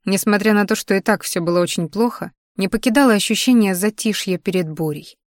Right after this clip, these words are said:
И чем плотнее сгущались тучи, тем отчаяннее Аделла старалась не замечать этого. "Уже скоро", —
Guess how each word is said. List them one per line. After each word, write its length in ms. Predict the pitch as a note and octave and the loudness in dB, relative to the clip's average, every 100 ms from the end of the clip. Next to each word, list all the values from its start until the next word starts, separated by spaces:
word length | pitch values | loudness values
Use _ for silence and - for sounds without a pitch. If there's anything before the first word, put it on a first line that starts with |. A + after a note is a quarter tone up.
| _ _ - | _ _ -12
И 80 | F#3 | -2
чем 240 | C4 B3 | 2 4
плотнее 480 | A#3+ A3+ A#3+ A#3 F#3 | 2 2 4 4 2
сгущались 640 | F3 F#3 A3 F#3 E3 - | -2 -2 0 0 -2 -6
тучи, 440 | - A#3 - - - _ - | -2 -2 -2 -10 -12 _ -4
тем 180 | G3+ G3 | 0 0
отчаяннее 640 | G#3 - C4+ B3 G3+ F#3 | 0 0 2 4 2 0
Аделла 360 | F3+ A3+ G3+ | 0 2 2
старалась 540 | F3+ - G3+ G3 F3+ - | -2 -2 0 0 -2 -2
не 140 | F#3 | -2
замечать 580 | F3+ F#3 - - D3+ - | 0 -2 -2 -6 -8 -10
этого. 380 | D3+ D#3+ - - _ _ _ _ _ - | -16 -18 -18 -20 _ _ _ _ _ -4
"Уже 280 | F#3 F#3 G#3+ | 0 2 2
скоро", — 500 | - C4 A#3+ E3+ | 2 2 4 2